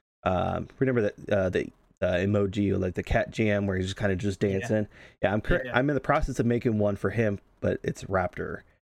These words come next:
Speaker 1: Um,
Speaker 2: Okay, that's awesome.
Speaker 1: and it's a huge struggle. I hate animation
Speaker 2: <laughs>
Speaker 1: so bad. Like, it's
Speaker 2: Animation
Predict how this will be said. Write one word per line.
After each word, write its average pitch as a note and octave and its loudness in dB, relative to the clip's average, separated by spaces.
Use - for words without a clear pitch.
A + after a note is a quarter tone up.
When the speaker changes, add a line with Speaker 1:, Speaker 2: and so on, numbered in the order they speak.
Speaker 1:
Um, - -2
Speaker 2:
Okay, B2 -8
that's B2+ -16
awesome. A#2+ -6
Speaker 1:
and A#2+ 4
it's B2+ 0
a - -6
huge A2+ 0
struggle. G2+ 2
I G2+ 2
hate - 2
animation G2 -2
Speaker 2:
<laughs> - -14
Speaker 1:
so A2+ 2
bad. - -2
Like, - -6
it's A#2+ 4
Speaker 2:
Animation C3 -4